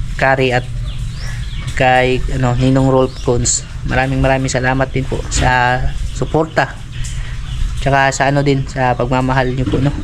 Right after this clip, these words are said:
Basta, mga idol, simula pa nung umpisa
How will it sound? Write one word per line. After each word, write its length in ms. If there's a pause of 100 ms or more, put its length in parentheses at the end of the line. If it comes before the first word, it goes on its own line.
(600)
Basta, 260
mga 240
idol, 140
simula 480
pa 100
nung 400
umpisa 480